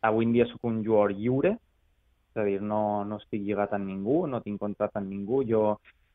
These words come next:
jugo els campionats i, i arribo a un acord en la, en l'organització, en totes les modalitats, així que de moment sóc lliure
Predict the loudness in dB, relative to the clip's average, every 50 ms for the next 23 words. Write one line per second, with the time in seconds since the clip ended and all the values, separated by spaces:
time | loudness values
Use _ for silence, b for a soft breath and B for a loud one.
0 | _ _ -4 0 4 6 8 8 8 6 4 0 -2 -2 -2 0 2 2 4 4
1 | 4 4 4 2 2 0 -4 _ _ _ _ _ _ _ _ _ _ _ _ _
2 | _ _ _ _ -4 0 2 4 6 6 6 6 6 6 4 4 2 0 0 0
3 | -2 0 0 0 0 2 2 0 -2 -2 0 0 2 4 6 6 4 4 4 0
4 | -2 -2 0 0 0 2 2 2 2 2 2 0 -2 -2 -2 -2 -2 -2 0 2
5 | 4 4 4 4 2 -2 -4 -2 0 2 4 4 4 4 4 4 4 4 4 2
6 | 2 2 2 2 2 2 0 -6 -10 -12 -14 -8 -4 -2 -2 0 -2 -2 -6 -8
7 | _ _ -4 0 2 2 4 4 2 2 2 0 0 2 2 2 2 2 0 0
8 | 2 2 4 4 4 2